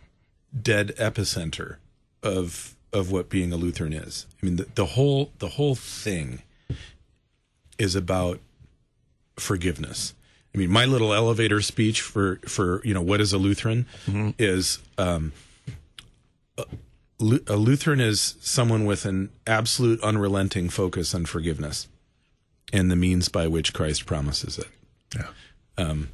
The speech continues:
Speaker 1: which gets at, which gets also into the sacramental side of being a Lutheran and, and why we're, and where we're a little different than some other Protest-, than, than our Protestant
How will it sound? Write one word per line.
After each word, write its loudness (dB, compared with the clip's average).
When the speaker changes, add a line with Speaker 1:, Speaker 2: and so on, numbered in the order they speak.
Speaker 1:
which 0
gets 2
at, 0
which 0
gets 0
also 0
into -2
the -4
sacramental 0
side -4
of 0
being 0
a -2
Lutheran -4
and, -2
and 0
why 0
we're, 0
and 0
where 4
we're 0
a 2
little -2
different -2
than 0
some 0
other 0
Protest-, -2
than, 0
than -2
our -2
Protestant -2